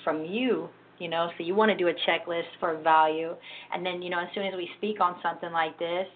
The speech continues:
well, Ashley said do a checklist for value, so you sit down, you do the checklist, and it's empty and you're condemned, you know, or you're beating yourself up, or you're, you're hearing from rejected. No, see the way Yah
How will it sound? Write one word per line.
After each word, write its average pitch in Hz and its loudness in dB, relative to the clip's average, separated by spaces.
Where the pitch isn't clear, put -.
well, 170 6
Ashley 180 2
said 170 -8
do 175 -6
a 170 -4
checklist 170 -4
for 160 -4
value, 180 6
so 175 -8
you 170 -10
sit 175 -6
down, 170 2
you 165 -14
do 180 -8
the 175 -8
checklist, 175 -4
and 165 -8
it's 156 -12
empty 180 -6
and 170 -8
you're 165 -4
condemned, 160 -2
you 170 -10
know, 170 -2
or 175 4
you're 170 0
beating 196 0
yourself 180 2
up, 165 4
or 170 2
you're, 175 4
you're 170 2
hearing 185 0
from 165 -8
rejected. 165 -2
No, 202 4
see 220 2
the 190 2
way 175 0
Yah 170 4